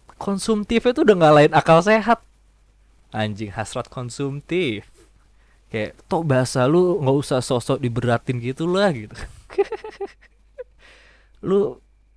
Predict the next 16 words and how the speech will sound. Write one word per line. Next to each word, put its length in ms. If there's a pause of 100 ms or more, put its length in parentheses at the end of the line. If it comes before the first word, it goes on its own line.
(140)
lu 240
harusnya 320
tahu 400
tuh, 240
ngomong 400
diberat-beratin 720
itu 160
nggak 240
akan 160
bikin 320
lo 80
kelihatan 400
pinter. 520
<laughs> 40 (3250)
Tapi 200
mungkin 400